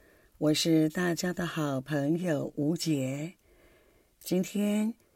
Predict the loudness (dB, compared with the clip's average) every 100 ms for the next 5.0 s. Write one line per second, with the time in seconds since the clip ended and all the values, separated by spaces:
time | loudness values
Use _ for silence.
0 | _ -8 -2 2 2 2 4 4 4 2
1 | 0 0 0 0 0 -2 -2 -2 0 2
2 | 2 0 -4 -8 _ _ _ _ _ 0
3 | 2 4 4 4 4 2 0 0 0 2
4 | 4 4 2 0 0 0 2 2 0